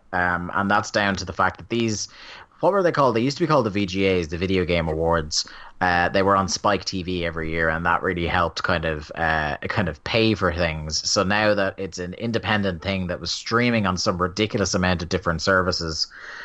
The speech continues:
um, last week, kind of Keighley has to foot his own bill. So, uh, a-, as disgusting as product placement and constant cuts to advertisers and sponsors can be, you kind of understand why it's there.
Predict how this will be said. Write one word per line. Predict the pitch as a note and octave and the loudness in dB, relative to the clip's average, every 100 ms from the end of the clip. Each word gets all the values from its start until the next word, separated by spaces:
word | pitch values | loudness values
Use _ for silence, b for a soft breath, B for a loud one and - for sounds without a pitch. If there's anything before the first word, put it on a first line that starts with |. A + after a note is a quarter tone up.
| B B | B B
um, | F2+ F2 E2 D#2+ D#2 D2+ - | 0 4 2 0 -4 -10 -4
last | G2+ F#2+ F#2 - | 2 2 2 -2
week, | F2+ E2 - _ | -6 -6 -12 _
kind | - G#2 | -4 -2
of | F#2+ E2+ | -2 -4
Keighley | - B2 A#2+ G#2+ | 0 2 4 4
has | G#2+ G2+ | 2 0
to | - F#2+ F2+ - - | 0 0 -2 -10 -20
foot | - A#2 A#2+ | -4 -2 0
his | G2 | 0
own | G#2 G2 | 0 0
bill. | F2+ F#2 F2+ D#2+ | 0 0 0 -2
So, | D2 G2+ E2+ E2 - B B B B - - | 0 2 2 0 -6 B B B B -6 0
uh, | B2 - - | 0 -2 -2
a-, | C3 - | -2 0
as | B2+ C3+ A2+ | 0 2 0
disgusting | A#2+ - - E3+ C3 D3 | -6 -6 0 0 0 -2
as | B2 G#2+ | 0 -2
product | - - B2 A2+ - | -2 2 2 2 -4
placement | A2 G#2+ - G#2+ F#2+ | -6 -4 -6 -6 -6
and | E2+ - | -8 -2
constant | A2 A2 F#2 G2+ - | 0 0 -2 -4 -2
cuts | - G#2+ - | 0 0 0
to | A2 G#2 | 0 2
advertisers | G#2 F#2+ F#2+ G2 F#2 F2 E2+ | 0 0 0 0 0 -4 -6
and | E2 | -6
sponsors | - F#2 F2+ F2+ E2+ | 0 0 0 -4 -4
can | - F#2+ F2+ | 0 0 0
be, | F2+ | -2
you | F2+ E2+ F2 | -4 -4 -2
kind | A2 A2 | 0 2
of | G#2+ | 2
understand | G#2+ G2+ F#2+ G#2+ G2+ | 2 0 2 2 2
why | F#2+ G2 | 2 0
it's | F#2 - | 0 0
there. | G2+ A2+ C#3 | 2 4 2